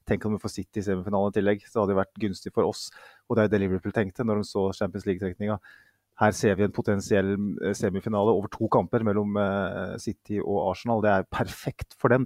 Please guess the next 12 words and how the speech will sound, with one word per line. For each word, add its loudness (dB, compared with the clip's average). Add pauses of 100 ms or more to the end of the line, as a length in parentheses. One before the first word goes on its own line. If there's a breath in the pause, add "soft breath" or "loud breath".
for 2
dette 0
kommer -2
til -4
å -10
koste -14
så -4 (120)
utrolig -2
mye 2
mentalt 0
og -8
fysisk -6